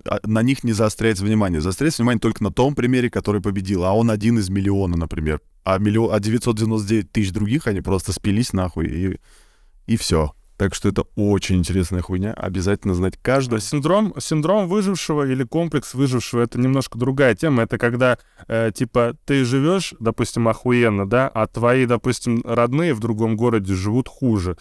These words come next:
Speaker 2: И ты не можешь себе позволить радоваться жизни, потому что тебе, э, по сравнению с ними, типа, ты, тебе стыдно, что вот,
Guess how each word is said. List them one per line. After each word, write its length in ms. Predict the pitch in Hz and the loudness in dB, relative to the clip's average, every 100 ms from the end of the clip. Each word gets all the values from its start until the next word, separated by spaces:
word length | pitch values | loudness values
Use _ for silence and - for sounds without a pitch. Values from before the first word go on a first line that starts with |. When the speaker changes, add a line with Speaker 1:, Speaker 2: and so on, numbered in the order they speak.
| - _ - | -14 _ -12
Speaker 2:
И 40 | - | -6
ты 140 | 135 | -2
не 100 | 135 | 2
можешь 400 | 151 151 127 107 | 4 4 2 0
себе 280 | - 120 117 | -6 -4 -2
позволить 640 | - 123 131 143 117 98 | 0 0 2 2 2 0
радоваться 640 | - 107 127 117 110 - 107 | -2 2 2 2 0 0 -2
жизни, 420 | 110 156 143 110 | 0 0 0 -2
потому 360 | - 92 113 120 | -2 -2 0 0
что 140 | 123 | -2
тебе, 460 | - 110 110 117 104 - - - - | -4 -2 2 2 2 -8 -20 -14 -4
э, 160 | 104 | -2
по 80 | 95 | -2
сравнению 420 | 104 127 135 139 | -2 0 2 2
с 120 | 120 - | 0 0
ними, 240 | 160 143 | 0 0
типа, 280 | - - 101 | -2 -4 -6
ты, 280 | - 120 123 | 0 2 2
тебе 280 | - 110 120 | -2 -2 -2
стыдно, 400 | 117 147 143 107 | 0 0 2 0
что 300 | - 101 98 | 0 -2 -2
вот, 260 | 101 95 | -2 -6